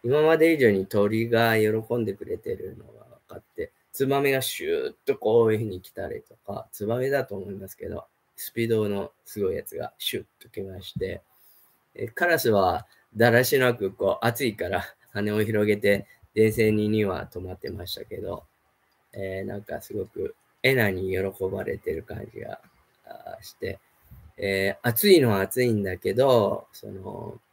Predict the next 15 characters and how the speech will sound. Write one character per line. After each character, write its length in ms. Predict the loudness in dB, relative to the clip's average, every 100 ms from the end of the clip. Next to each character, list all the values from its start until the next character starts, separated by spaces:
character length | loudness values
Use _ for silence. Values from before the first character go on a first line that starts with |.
| -6
柔 220 | 0 2
ら 160 | 2 2
か 160 | 2
い 100 | 2
感 260 | 0 -12 -14
じ 120 | -16
の 180 | -12 -8
暑 160 | -8 -8
さ 120 | -12 -12
で、 180 | -14 -14 _ _ _ _ -8
え 320 | -4 -2 -4
ー、 20 |
し 180 | -4 -2
の 160 | 0 2
げ 340 | 6 6 4